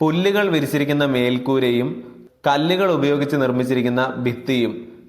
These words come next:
തികച്ചും പ്രകൃതിയോട് അനുരൂപമായി പണിതിരിക്കുകയാണ് ഈ വീട്. അണ്ടർഗ്രൗണ്ട് ടൗൺ. ഭൂമിക്കടിയിൽ സ്വാഭാവികമായ ഒരു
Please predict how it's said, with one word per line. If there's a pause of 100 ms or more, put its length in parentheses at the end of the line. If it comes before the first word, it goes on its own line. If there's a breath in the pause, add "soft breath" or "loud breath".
(140)
തികച്ചും (120)
പ്രകൃതിയോട് (180)
അനുരൂപമായി
പണിതിരിക്കുകയാണ് (320)
ഈ (100)
വീട്. (580)
അണ്ടർഗ്രൗണ്ട്
ടൗൺ. (800)
ഭൂമിക്കടിയിൽ (260)
സ്വാഭാവികമായ (220)
ഒരു